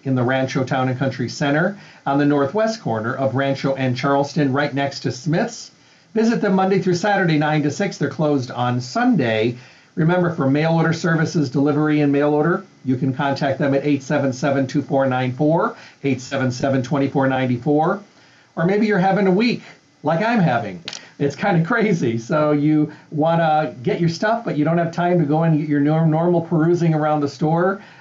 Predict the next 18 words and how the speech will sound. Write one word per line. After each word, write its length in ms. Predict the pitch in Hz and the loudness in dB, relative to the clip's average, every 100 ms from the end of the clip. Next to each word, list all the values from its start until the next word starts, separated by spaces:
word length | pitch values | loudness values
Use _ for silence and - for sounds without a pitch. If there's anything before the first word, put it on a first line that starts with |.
| - | -8
uh, 300 | 156 139 139 | -4 0 0
leisurely, 720 | 139 139 180 175 175 165 160 127 - | 2 2 2 2 2 4 2 0 -2
um, 440 | 135 131 131 123 - - | 0 2 0 -6 -12 -4
kind 160 | 175 | -2
of 80 | 143 | 0
walk 300 | 143 160 - | 2 0 0
through 80 | 175 | 0
the 80 | 156 | 0
store, 400 | - 160 165 156 | 0 0 2 0
asking 340 | 156 - 156 | -2 0 -2
questions 440 | - 156 151 156 170 | 0 -2 0 0 0
and 100 | 165 | 0
stuff. 240 | 175 165 | -2 0
You 80 | 127 | 0
just 160 | 160 | 0
don't 160 | 165 156 | 0 0
have 160 | 151 156 | 0 -2
time. 400 | 160 143 98 | -2 -2 -4